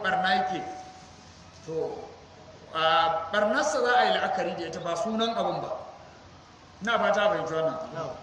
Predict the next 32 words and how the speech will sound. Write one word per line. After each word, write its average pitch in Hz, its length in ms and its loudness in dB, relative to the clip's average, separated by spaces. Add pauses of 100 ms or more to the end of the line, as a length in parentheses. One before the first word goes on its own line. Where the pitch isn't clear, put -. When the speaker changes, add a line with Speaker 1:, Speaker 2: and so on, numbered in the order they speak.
(220)
Speaker 1:
Yanzu 220 260 -10
idan 262 200 0
ka 262 140 -2
ga 254 420 2
misali 240 360 -2
mutum 226 260 -6
ya 226 160 -2
ce 226 300 0 (340)
shi 247 380 -4
masoyin 226 500 2
manzo 208 220 -2
Allah 214 320 2
ne 196 80 -2 (100)
ko 226 140 2
mai 226 80 0
bin 220 140 -2
sunnar 220 260 -8
manzo 190 200 -6
Allah 214 280 0
ne, 196 180 -2 (920)
amma 190 420 2
aikinsa 247 720 -2
ɓarna 202 500 2
ce 196 240 -4
zalla, 190 580 0 (180)
to 170 80 -10
waccan 226 360 0
da'awar 196 380 2
ta 185 100 -2
banza 180 380 0
shi. - 260 -6
Speaker 2:
Gaskiya. - 400 -16